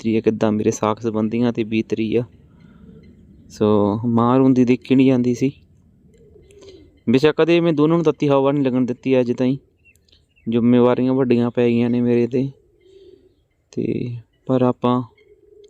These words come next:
ਚੱਕਾਂਗੇ ਉਹ ਚੀਜ਼ਾਂ ਤੋਂ, ਹਨਾ, ਕਿਉਂਕਿ ਜੇ ਲੋਕਾਂ ਵੱਲ ਦੇਖੀਏ ਤਾਂ ਮੇਰਾ ਦੁੱਖ ਕੁਛ ਵੀ ਨਹੀਂ ਹੈਗਾ।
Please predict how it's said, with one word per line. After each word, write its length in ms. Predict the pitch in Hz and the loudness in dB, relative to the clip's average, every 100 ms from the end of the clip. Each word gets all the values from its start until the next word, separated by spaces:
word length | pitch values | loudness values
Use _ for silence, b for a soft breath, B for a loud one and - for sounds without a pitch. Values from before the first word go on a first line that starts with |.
| - - | -16 -8
ਚੱਕਾਂਗੇ 560 | 127 - 147 147 139 156 _ _ _ _ _ _ _ _ _ _ _ _ _ 415 427 _ _ - 381 - - - - | -6 0 0 2 0 -2 _ _ _ _ _ _ _ _ _ _ _ _ _ _ -20 _ _ -20 -20 -20 -20 -20 -8
ਉਹ 120 | 120 120 | -4 -2
ਚੀਜ਼ਾਂ 440 | 127 117 120 120 | 0 0 2 0
ਤੋਂ, 220 | 117 127 | 0 -2
ਹਨਾ, 220 | 123 135 131 | 0 -2 -2
ਕਿਉਂਕਿ 460 | 120 - 120 110 - | -4 -2 -2 -2 0
ਜੇ 140 | 113 | 2
ਲੋਕਾਂ 340 | 117 110 - 110 | 4 2 2 0
ਵੱਲ 100 | 110 | 2
ਦੇਖੀਏ 380 | 110 113 113 | 0 0 0
ਤਾਂ 260 | 113 113 104 - | 0 -2 -4 -2
ਮੇਰਾ 280 | 113 113 117 | 2 2 4
ਦੁੱਖ 200 | 113 - - | 2 -2 -4
ਕੁਛ 220 | 117 131 | -4 -2
ਵੀ 120 | 123 | -2
ਨਹੀਂ 140 | 131 | 0
ਹੈਗਾ। 280 | 113 101 117 | 0 0 -4